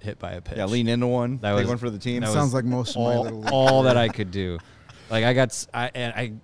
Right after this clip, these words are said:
Speaker 1: I got so excited when I'd, like, hit, like, a foul ball. I'd be like, "Oh, I actually hit the ball." Like, it was, yeah, first year Little League, very rough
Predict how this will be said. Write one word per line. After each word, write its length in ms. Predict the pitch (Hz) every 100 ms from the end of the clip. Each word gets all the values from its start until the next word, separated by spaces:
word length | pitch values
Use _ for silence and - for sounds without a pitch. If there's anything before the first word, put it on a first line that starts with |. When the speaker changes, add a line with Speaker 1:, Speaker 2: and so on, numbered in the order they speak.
| 107 120
Speaker 1:
I 20 |
got 240 | 120 117
so 280 | - - 127
excited 340 | 123 - 117 117
when 120 | 107
I'd, 140 | 101 104
like, 180 | 104
hit, 180 | 92 -
like, 120 | 104
a 40 | 92
foul 300 | - 101 98
ball. 260 | 92 92 101
I'd 40 |
be 80 | 107
like, 140 | 117
"Oh, 220 | 147 143 117
I 160 | - -
actually 320 | - - 123
hit 120 | 147 -
the 60 |
ball." 340 | 110 175 135 117
Like, 200 | 110 113
it 80 | 117
was, 260 | 110 98 - _ _ _ _ _ 110
yeah, 240 | 117 90 92
first 280 | - 160 151
year 140 | 151 135
Little 200 | 123 120
League, 240 | 110 98 - _ _ _
very 260 | 117 107 98
rough 380 | 95 80 -